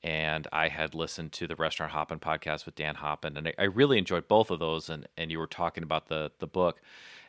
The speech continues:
and, uh, Dan and I were talking, and he's like, you know, "Hey, I'll loan you that book." I'm like, "I would love to read it." And I ripped through that thing. And, uh, we'll, we'll, we'll talk a little bit more about the book here in a minute, but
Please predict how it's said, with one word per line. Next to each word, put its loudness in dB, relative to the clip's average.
and, 4
uh, 2
Dan 10
and 8
I 8
were 2
talking, 4
and -6
he's -6
like, -2
you -6
know, 0
"Hey, 4
I'll 6
loan 6
you 0
that -2
book." 6
I'm -2
like, 0
"I 4
would 2
love 4
to -6
read -6
it." -8
And 6
I 10
ripped 4
through -2
that 0
thing. -8
And, 4
uh, 6
we'll, 6
we'll, 0
we'll -4
talk 6
a -6
little 2
bit 2
more 4
about 2
the -4
book -2
here -4
in 0
a -4
minute, -2
but -2